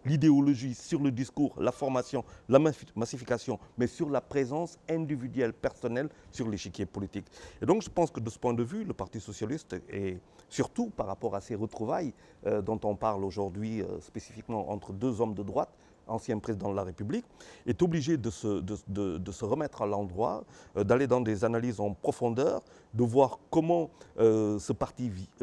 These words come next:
vieillissant parce que nous ne connaissons pas,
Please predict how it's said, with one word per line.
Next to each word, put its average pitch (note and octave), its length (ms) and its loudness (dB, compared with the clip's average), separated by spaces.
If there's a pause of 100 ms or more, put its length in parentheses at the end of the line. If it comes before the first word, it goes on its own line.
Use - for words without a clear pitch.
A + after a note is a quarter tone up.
vieillissant C3+ 840 -2 (800)
parce A#2+ 160 0
que - 80 -6
nous B2 120 4
ne A#2+ 80 2
connaissons A2+ 420 -2
pas, D#3 260 -2